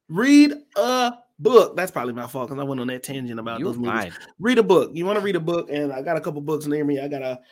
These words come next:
Speaker 1: comic book in arm's reach. I got another book in, in arm's reach. And so read a book, read something. Um, knowledge is power, and your knowledge is power. Don't, you know, don't assume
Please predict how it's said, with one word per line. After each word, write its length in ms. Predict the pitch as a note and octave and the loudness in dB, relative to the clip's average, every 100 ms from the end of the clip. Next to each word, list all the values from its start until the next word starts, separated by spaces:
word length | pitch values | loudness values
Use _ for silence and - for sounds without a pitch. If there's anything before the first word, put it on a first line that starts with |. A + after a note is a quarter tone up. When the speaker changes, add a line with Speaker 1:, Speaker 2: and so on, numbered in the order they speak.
| _ - | _ -4
Speaker 1:
comic 300 | F3+ E3 D3 | -4 -4 -6
book 200 | D#3+ D3 | -8 -6
in 100 | C#3 | -6
arm's 360 | C#3+ D3 C#3 | -4 -4 -4
reach. 240 | C#3+ C#3 C3 | -4 -4 -8
I 40 | |
got 140 | B2+ | -8
another 240 | B2+ C3+ C3 | -8 -8 -8
book 220 | C3+ B2+ | -8 -8
in, 160 | C3 C3 | -8 -8
in 160 | C3 C3 | -10 -12
arm's 260 | C3+ B2+ | -12 -10
reach. 180 | C#3 C3 | -10 -10
And 100 | C3 | -10
so 260 | - C3 B2 - - - | -8 -8 -8 -16 -20 -2
read 300 | D#3+ G#3+ G3 | 0 4 4
a 40 | |
book, 300 | D3 C#3+ - B2 | 4 2 2 -6
read 240 | E3+ F#3 | -8 -6
something. 540 | - D#3 D3 C#3+ C3+ C#3 - _ | -6 -4 -4 -6 -6 -8 -18 _
Um, 240 | C#3 C3+ | -4 -2
knowledge 340 | C#3 D#3 E3 C#3+ | -2 -4 -4 -6
is 60 | C#3+ | -6
power, 360 | D3 C#3 C#3 C3+ | -2 -2 -2 -6
and 180 | C#3+ C#3+ | -4 -2
your 220 | E3 G3+ | 0 0
knowledge 380 | F#3 A#2 A2 A2+ | 0 -4 -6 -10
is 80 | A#2 | -12
power. 320 | B2 G#2 G2+ A2 | -8 -6 -8 -6
Don't, 220 | D3 D#3 | -6 -4
you 80 | E3 | -4
know, 140 | C3+ | -4
don't 220 | C3+ E3 | -4 -4
assume 540 | F3 - E3+ D#3+ D3+ | -6 -6 -4 -2 -4